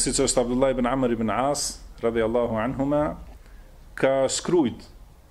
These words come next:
e, prej pejgamberit sallallahu alaihi wasallam, do të thënë, e, ka shkruajt hadithet. Edhe shkrimi i hadithit është që në kohën e pejgamberit sallallahu alaihi wasallam,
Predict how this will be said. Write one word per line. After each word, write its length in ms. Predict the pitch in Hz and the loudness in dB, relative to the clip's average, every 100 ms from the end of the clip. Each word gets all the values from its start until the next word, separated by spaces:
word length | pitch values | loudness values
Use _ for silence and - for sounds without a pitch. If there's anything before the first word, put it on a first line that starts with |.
| - - - - - - - | -20 -20 -20 -20 -20 -20 -12
e, 160 | 123 113 | -8 -6
prej 160 | 113 123 | -2 -2
pejgamberit 420 | 117 113 107 98 | 0 0 -2 -4
sallallahu 280 | - 104 101 | -6 -6 -8
alaihi 80 | 98 | -8
wasallam, 180 | 110 113 | -8 -6
do 60 | |
të 80 | 120 | -4
thënë, 260 | 127 123 120 | 0 0 0
e, 240 | 117 117 113 | -2 -4 -2
ka 100 | 123 | -2
shkruajt 340 | - 147 139 - | 0 -2 0 -2
hadithet. 560 | 123 123 101 90 - - - - - | 0 0 -2 -6 -10 -18 -18 -20 -8
Edhe 160 | 120 127 | 0 0
shkrimi 400 | - 170 165 143 | 0 0 2 2
i 40 | |
hadithit 580 | - 123 143 151 165 165 | 0 0 0 0 0 0
është 440 | 151 151 - - - | 0 0 -4 -10 -6
që 80 | 151 | -2
në 80 | 139 | 0
kohën 240 | 147 135 | 0 2
e 60 | 127 | 0
pejgamberit 480 | 127 123 120 107 - | 0 2 0 -2 -4
sallallahu 480 | 101 104 107 101 101 | -4 0 0 0 -2
alaihi 220 | 104 101 | -4 -8
wasallam, 480 | - - 127 180 | -6 -6 -4 -6